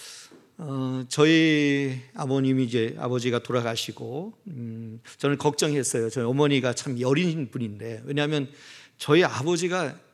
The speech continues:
정말 자상한 분, 저를 닮아서, 아니, 저, 아니, 제가,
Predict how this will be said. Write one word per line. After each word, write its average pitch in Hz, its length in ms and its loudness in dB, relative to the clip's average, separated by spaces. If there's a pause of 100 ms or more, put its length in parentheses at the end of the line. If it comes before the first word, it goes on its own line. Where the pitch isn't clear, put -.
(500)
정말 220 420 0
자상한 185 480 0
분, 139 100 -4
저를 151 280 0
닮아서, 131 540 -2 (100)
아니, 117 180 -10
저, 143 240 -2 (400)
아니, 139 160 8 (480)
제가, - 460 4